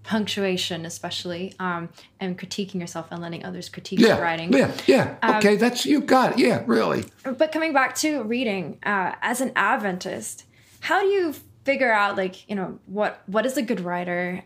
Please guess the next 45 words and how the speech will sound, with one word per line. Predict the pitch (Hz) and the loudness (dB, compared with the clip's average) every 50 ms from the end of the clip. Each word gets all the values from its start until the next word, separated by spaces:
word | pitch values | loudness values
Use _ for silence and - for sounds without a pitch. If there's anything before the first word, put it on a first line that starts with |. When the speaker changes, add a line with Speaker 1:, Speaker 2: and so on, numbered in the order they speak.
| - | -8
Speaker 1:
and | - 180 180 175 175 170 170 170 170 | -6 -4 -4 -2 -4 -4 -4 -6 -8
what | - 185 196 196 - 220 196 185 | -6 -4 -4 -4 -4 -6 -6 -2
writing | 190 185 185 180 180 175 | 0 0 0 0 -2 -4
should | 185 - - - 220 196 180 | -2 -4 -4 -2 -2 -2 -2
you | 185 185 175 | -2 -2 -2
read? | 160 165 170 160 175 196 247 254 - - _ _ - - - - - - - _ - 202 | -2 -4 -6 -6 -4 -4 -6 -6 -8 -14 _ _ -20 -20 -20 -20 -20 -20 -20 _ -6 -4
Uh, | 185 175 170 - | -4 -2 -2 -4
'cause | 185 233 208 - - - | -4 -4 -4 -4 2 6
Speaker 2:
I'm | 220 180 190 | 6 6 8
not | 196 185 175 | 6 6 4
Speaker 1:
everything | 175 170 | 4 4
Speaker 2:
gonna | 156 151 | 4 4
Speaker 1:
we | 147 | 4
Speaker 2:
tell | 123 147 120 117 | 4 4 4 4
Speaker 1:
read | 113 | 4
Speaker 2:
you | 110 95 | 2 2
that. | 92 - 139 139 | 2 0 0 -2
Speaker 1:
impacts | - 196 175 180 - - - - | -2 -4 -4 -4 -4 -8 -8 -2
Speaker 2:
I'm | - 208 202 170 160 | 0 4 6 6 6
not | 170 165 156 151 | 6 6 4 4
Speaker 1:
us, | - | 4
Speaker 2:
gonna | 147 147 | 2 2
Speaker 1:
so. | 139 - | 2 4
Speaker 2:
tell | - 143 127 127 | 4 4 4 6
you | 123 123 117 | 4 4 4
that. | 117 113 135 147 | 4 2 4 4
You | 151 170 | 4 4
gotta | 151 151 147 147 139 131 | 6 6 6 6 4 2
do | 117 120 139 135 123 | 4 4 4 4 4
that | 123 120 120 - 127 | 4 2 2 2 2
your | 120 113 117 | 2 2 2
own | 110 110 110 107 104 95 | 2 2 2 2 0 0
self. | - - - 101 92 78 67 - - - - - | -2 -2 0 0 -2 -2 -4 -12 -16 -14 -6 -2
I | 127 | 0
mean, | 120 113 117 117 | 2 2 2 4
I | 127 147 147 | 4 4 4
probably | 147 143 147 151 147 143 | 6 4 4 4 4 4
read | 131 139 143 139 123 | 4 2 2 2 2
some | - 139 135 127 | 2 2 2 0
things | 131 - 147 135 131 120 - | 2 2 4 4 4 2 2
some | - - - | 0 0 0
people | - 131 131 127 - 131 120 | 2 2 0 2 2 2 2
won't | 120 123 135 - | 2 2 2 2
wanna | 127 127 120 120 120 120 117 | 4 4 4 4 4 2 4
read, | 113 123 123 120 120 120 123 117 | 4 4 4 4 4 2 0 0